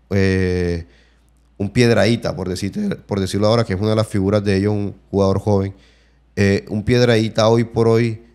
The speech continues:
eh, la, la va a pensar muy bien o, o, o va a entrar de pronto quizás en duda a la hora de poner un pase complicado, eh, en, con el estadio local, sabiendo que si se equivoca,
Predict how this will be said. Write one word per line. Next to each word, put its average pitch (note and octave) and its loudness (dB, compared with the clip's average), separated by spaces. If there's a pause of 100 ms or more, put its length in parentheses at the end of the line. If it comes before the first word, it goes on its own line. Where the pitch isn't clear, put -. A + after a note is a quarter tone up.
(120)
eh, E2+ -4 (480)
la, F#2+ 4
la G2 2
va F#2+ 2
a G#2 0
pensar A2+ 0
muy A#2+ 0
bien A2+ -2 (180)
o, G2+ -2
o, F#2+ 0
o G#2 2
va F#2+ 0
a G2+ 0
entrar A2 0
de A2 0
pronto G#2+ -6
quizás G2 -4
en G#2+ -2
duda A2 0 (280)
a F#2 -2
la F#2 4
hora F#2 2
de A2 4
poner F#2 -2
un G#2 -2
pase G#2 -2
complicado, G2 -6 (300)
eh, F2+ 0
en, G2 -2
con G2 -2
el F2+ -2
estadio F#2 -2
local, G#2+ -4
sabiendo G#2+ -2
que A2+ -4
si A2+ -4
se A2+ -2
equivoca, G2 -4